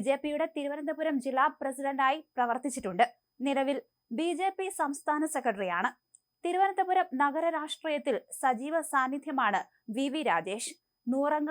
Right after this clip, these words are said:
കൗൺസിലിൽ ബി ജെ പിക്ക് അൻപത് പേരുടെ പിന്തുണയുണ്ട്. അപ്പോഴും നാളെ മേയർ തെരഞ്ഞെടുപ്പിൽ രാജേഷ് ജയിക്കണമെന്ന് ഉറപ്പില്ല. സത്യപ്രതിജ്ഞ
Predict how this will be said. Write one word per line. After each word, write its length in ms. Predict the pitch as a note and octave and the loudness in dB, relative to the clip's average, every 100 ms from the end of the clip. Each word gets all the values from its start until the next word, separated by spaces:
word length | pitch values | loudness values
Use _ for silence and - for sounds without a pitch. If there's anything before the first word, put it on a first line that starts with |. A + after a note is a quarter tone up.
| D4+ | 2
കൗൺസിലിൽ 480 | C#4 C#4 C#4 D4+ E4+ F#4+ _ - | 4 4 0 -4 -6 -8 _ -8
ബി 100 | G#3+ C4+ | -4 -2
ജെ 100 | C4 D4+ | -2 -2
പിക്ക് 240 | D#4 E4 F4 _ C4 | -4 -4 -4 _ 2
അൻപത് 320 | C#4 D#4+ F#4+ F#4 | 4 2 0 0
പേരുടെ 300 | D4 C4+ D#4 - | 0 2 0 -2
പിന്തുണയുണ്ട്. 580 | C4+ A#3+ B3+ G3 F3+ A#3 - _ _ _ | -4 -2 0 0 4 2 2 _ _ _
അപ്പോഴും 500 | E4 - G4+ G#4 F#4+ - B3+ | 2 4 6 6 6 0 0
നാളെ 280 | C#4 D4 D#4 C#4+ | 4 4 4 0
മേയർ 260 | D4 E4 E4+ - | 0 -2 -2 0
തെരഞ്ഞെടുപ്പിൽ 480 | D4 C#4+ C#4 C#4 F#3+ _ - | 0 0 0 0 -2 _ 0
രാജേഷ് 440 | A#3+ B3 C#4+ C#4+ - G#3+ | 4 4 2 -2 -6 -4
ജയിക്കണമെന്ന് 640 | B3+ C4 D#4 D#4 D4+ C#4 E4+ A3+ | -2 -2 -2 -2 0 -2 0 2
ഉറപ്പില്ല. 380 | G#3 G#3 G#3 F3 - _ _ | 2 2 -2 -2 -6 _ _
സത്യപ്രതിജ്ഞ 760 | - F4+ E4+ G#4 G#4 E4 F4 D4 | 2 2 2 -2 -2 -2 -2 0